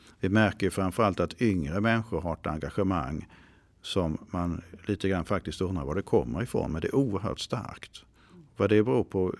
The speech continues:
kan man spekulera om, men huvudsaken, det finns där.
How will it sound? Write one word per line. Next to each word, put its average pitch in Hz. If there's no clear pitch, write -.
kan 90
man 90
spekulera 90
om, 78
men 87
huvudsaken, 104
det 104
finns 131
där. -